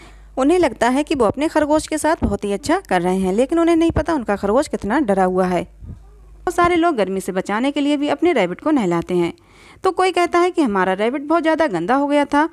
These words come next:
हाँ, तो इसीलिए हमने उसे नहला दिया। तो मैं आपको बता दूं कि खरगोश को गर्मी से बचाने के लिए नहलाना ये कोई प्रॉपर सॉल्यूशन नहीं है खरगोश को गर्मी से बचाने का। खरगोश गंदे भी होते हैं तो सिर्फ इस वजह से कि उनके रहने वाले एरिया की अच्छे से साफ़ सफाई ना की जाए।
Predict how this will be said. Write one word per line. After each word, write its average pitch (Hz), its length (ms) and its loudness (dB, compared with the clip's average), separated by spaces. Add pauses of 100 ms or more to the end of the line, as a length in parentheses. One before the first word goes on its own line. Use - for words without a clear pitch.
(360)
हाँ, 392 100 2
तो 381 120 -2
इसीलिए 277 360 0
हमने 233 220 0
उसे 254 200 0
नहला 185 320 2
दिया। 170 280 -4 (260)
तो 359 60 4
मैं 370 160 4
आपको 359 260 -2
बता 202 280 -2
दूं 226 140 -6
कि 262 100 -2
खरगोश 302 380 -2
को 359 100 -6
गर्मी 196 260 0
से 185 120 -6
बचाने 190 420 -4
के 277 120 -2
लिए 277 140 0
नहलाना 269 460 0 (380)
ये 359 100 0
कोई 359 200 -2
प्रॉपर 226 380 0
सॉल्यूशन 196 400 -4
नहीं 294 220 4
है 320 100 2
खरगोश 320 340 -2
को 370 100 -2
गर्मी 185 280 0
से 277 120 -2
बचाने 175 400 -2
का। 175 180 -6 (480)
खरगोश 349 380 -2
गंदे 202 220 -2
भी 190 120 -4
होते 214 260 -2
हैं 311 160 2
तो 320 120 -2
सिर्फ 349 300 -2
इस - 240 -2
वजह 185 220 -2
से 285 200 0
कि 302 160 -4
उनके 302 280 0
रहने 247 280 0
वाले 285 260 0
एरिया 202 320 -4
की 294 140 -6
अच्छे 311 240 -4
से 339 120 -4
साफ़ 196 220 -2
सफाई 208 300 -2
ना 226 140 0
की 170 200 -4
जाए। 156 240 -4